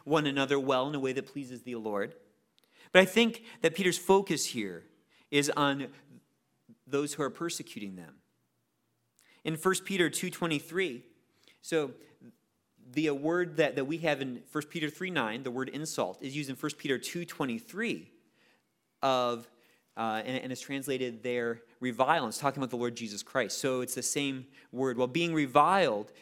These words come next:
Jesus did not revile in return. While suffering, he uttered no threats, but kept entrusting himself to him who judges righteously. So we see here, just a few verses later, that Peter picks up that same theme.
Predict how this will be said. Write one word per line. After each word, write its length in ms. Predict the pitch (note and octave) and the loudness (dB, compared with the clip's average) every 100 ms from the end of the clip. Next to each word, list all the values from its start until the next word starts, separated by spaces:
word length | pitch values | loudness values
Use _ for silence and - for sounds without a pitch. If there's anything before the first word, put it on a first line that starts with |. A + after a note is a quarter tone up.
| - | -8
Jesus 440 | D3+ G#3+ G3+ D#3+ | -4 -2 -2 -2
did 140 | - D3 | -2 4
not 200 | D3+ E3+ | 4 4
revile 460 | D#3 C#3+ D3+ F3+ | 2 4 4 2
in 120 | D3 | -2
return. 420 | A2+ G#2 - F#2+ F2 _ _ - - | -6 -10 -12 -14 -16 _ _ -20 2
While 140 | D#3 | 4
suffering, 460 | D#3 - A3 F#3+ F3+ | 6 4 4 2 -2
he 160 | F3 | 6
uttered 260 | F3+ F3+ F3 | 6 6 4
no 180 | F3+ G3+ | 4 2
threats, 580 | G3+ F#3+ F3+ - - - - _ | 2 2 2 0 -12 -12 -20 _
but 120 | C#3 | -2
kept 200 | D3+ - | -2 -2
entrusting 460 | C#3 - D3+ - C3+ | -4 -2 -2 -2 -6
himself 440 | A#2+ - A#2+ A2+ | -6 -2 -2 -2
to 100 | A#2 | -10
him 220 | A#2 B2 | -8 -10
who 80 | A2+ | -10
judges 420 | G#2 A#2 G#2+ G2+ | -8 -8 -8 -8
righteously. 520 | G#2+ G2+ - - F2 D#2+ _ _ _ _ - _ _ | -6 -6 -6 -10 -10 -14 _ _ _ _ -20 _ _
So 140 | - E3 | 0 2
we 100 | D#3 | 2
see 280 | - G#3 F#3+ | 0 -2 -2
here, 400 | - G3 F3 - - | -2 0 0 -2 -8
just 160 | F3 | -4
a 60 | F3 | -4
few 240 | - A#3 | -2 0
verses 280 | G3 G3 E3+ | 0 -2 0
later, 240 | F#3 G3 D#3 | 2 4 4
that 380 | D#3 C#3+ - | 2 -2 -14
Peter 280 | - B3 G3+ | -4 0 0
picks 260 | D#3 A3 A3 | 2 0 0
up 120 | G3+ | 0
that 140 | F#3 | -2
same 360 | F3 - F#3+ F3+ | 0 0 0 -2
theme. 400 | - G3+ A3 | -4 -4 -4